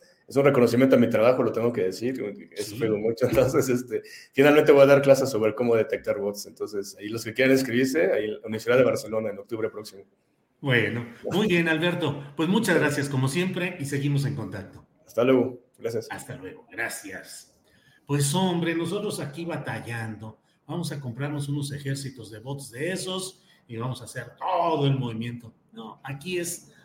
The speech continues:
Speaker 2: auténtico lo que tenemos, con los números que tenemos, sin inflarlos,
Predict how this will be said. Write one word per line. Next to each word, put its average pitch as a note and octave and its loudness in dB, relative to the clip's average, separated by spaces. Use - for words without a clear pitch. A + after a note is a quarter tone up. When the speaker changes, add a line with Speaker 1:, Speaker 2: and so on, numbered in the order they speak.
Speaker 2:
auténtico C#3 -2
lo G2+ -16
que A#2+ -14
tenemos, E3+ -6
con B2 -2
los A#2+ -4
números E3+ -2
que A#2+ -16
tenemos, F#3+ -6
sin B2 -8
inflarlos, D3+ -2